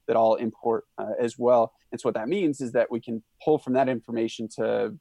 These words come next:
automatically generate customs forms, to populate your dec-, declarations,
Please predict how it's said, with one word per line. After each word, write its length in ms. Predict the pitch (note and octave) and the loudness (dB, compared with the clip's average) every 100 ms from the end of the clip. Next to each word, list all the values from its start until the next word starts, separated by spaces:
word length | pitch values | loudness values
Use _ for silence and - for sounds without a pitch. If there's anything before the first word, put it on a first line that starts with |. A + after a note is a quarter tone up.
| - | -2
automatically 500 | A#2 B2 A#2 A2 A2+ | 0 0 -4 -4 -6
generate 340 | A#2+ A2 A2 | -4 -6 -6
customs 420 | - A2 - A2+ - | -4 -6 -6 -16 -10
forms, 380 | B2 A2+ F#2+ - | -6 -6 -8 -8
to 260 | B2 A2 - - | -4 -4 -6 -2
populate 480 | B2+ - A#2+ A2+ A#2+ | -2 0 0 0 -2
your 100 | G2+ | -2
dec-, 180 | A2 - A2+ - - | -4 -4 -10 -6 -2
declarations, 720 | A#2 A2+ A#2+ A2+ - A2+ | -2 -2 -2 -2 -6 -12